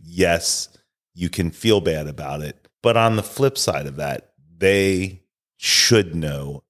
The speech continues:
exactly what they're getting into when they're getting into it.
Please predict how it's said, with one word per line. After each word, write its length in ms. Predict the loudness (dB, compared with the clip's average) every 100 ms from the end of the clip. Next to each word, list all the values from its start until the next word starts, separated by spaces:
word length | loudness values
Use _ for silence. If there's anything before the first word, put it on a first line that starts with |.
| -8
exactly 1080 | -2 -2 -4 -16 -18 -12 2 2 2 -2 -6
what 200 | -6 -6
they're 140 | -6 -6
getting 280 | -4 -6
into 540 | -6 -8 -8 -10 -10 -14 _
when 240 | _ -10 -8
they're 140 | -6
getting 260 | -8 -8 -8
into 320 | -12 -16 _
it. 140 | -20